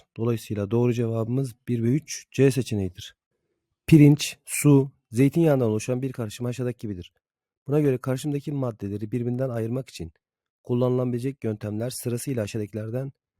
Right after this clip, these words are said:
hangisidir deniyor. Önce zeytinyağı, su ve pirinci görüyoruz. Birinci yapmamız gereken bu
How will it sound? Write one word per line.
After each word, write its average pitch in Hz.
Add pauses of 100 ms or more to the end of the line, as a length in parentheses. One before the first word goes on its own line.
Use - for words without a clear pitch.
(200)
hangisidir 123
deniyor. 107 (600)
Önce 151
zeytinyağı, 127 (500)
su -
ve 127
pirinci 123
görüyoruz. 104 (840)
Birinci 135
yapmamız 135
gereken 135
bu 127